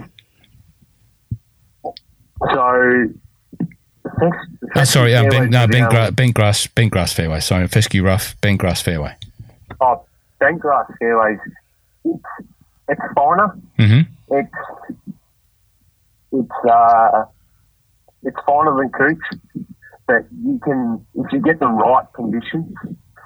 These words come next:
Speaker 1: like over here at Saint Andrews or just anywhere in the U K, if you get the right conditions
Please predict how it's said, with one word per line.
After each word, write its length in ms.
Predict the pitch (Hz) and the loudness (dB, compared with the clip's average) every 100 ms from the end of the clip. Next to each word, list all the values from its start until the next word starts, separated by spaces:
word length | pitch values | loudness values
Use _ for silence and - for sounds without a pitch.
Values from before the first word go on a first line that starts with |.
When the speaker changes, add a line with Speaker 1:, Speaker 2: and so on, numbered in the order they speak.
| - - | -12 -2
Speaker 1:
like 180 | 123 123 | 0 0
over 280 | 120 113 113 | -2 -4 -8
here 220 | 117 117 - _ _ _ _ | -8 -8 -12 _ _ _ _
at 80 | - - | -16 -8
Saint 180 | 113 107 | -6 -2
Andrews 540 | 233 110 107 98 87 - | -2 -2 -2 -4 -6 -4
or 120 | 104 | -4
just 300 | 87 107 - _ - | -4 -8 -8 _ -2
anywhere 380 | 120 123 113 110 - - - _ _ - | 0 2 0 -2 -6 -16 -18 _ _ -2
in 140 | 120 | 2
the 60 | 110 | 4
U 160 | 117 | 2
K, 340 | 110 104 110 151 _ _ | 2 2 2 -2 _ _
if 100 | 110 | -4
you 60 | 113 | -2
get 160 | 113 | -2
the 80 | - | 0
right 260 | 113 117 120 - | 2 2 0 -6
conditions 560 | 107 113 117 110 107 | -4 -4 -4 -8 -8